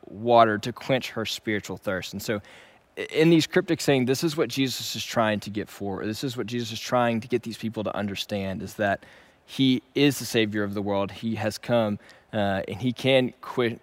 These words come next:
quench your thirst. You have to be born again, uh, born from above.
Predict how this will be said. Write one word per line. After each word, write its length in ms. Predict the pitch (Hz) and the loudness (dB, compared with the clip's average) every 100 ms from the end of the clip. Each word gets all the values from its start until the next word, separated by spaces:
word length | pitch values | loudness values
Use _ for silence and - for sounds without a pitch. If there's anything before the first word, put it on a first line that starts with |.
| - | -8
quench 220 | - 117 | -2 -2
your 80 | 117 | 0
thirst. 340 | 110 107 - - | 0 -2 -2 -8
You 100 | 104 | -6
have 160 | 107 107 | -4 -4
to 80 | 107 | -4
be 80 | |
born 400 | 101 - 107 107 | -8 -4 0 0
again, 420 | 104 98 107 101 98 - - - | 0 -2 -2 -2 -6 -12 -20 -8
uh, 140 | 92 | -6
born 300 | 104 120 110 | 0 2 2
from 460 | - - 110 104 98 | 2 2 2 2 0
above. 560 | 101 92 92 90 85 | -6 -4 -2 -2 -4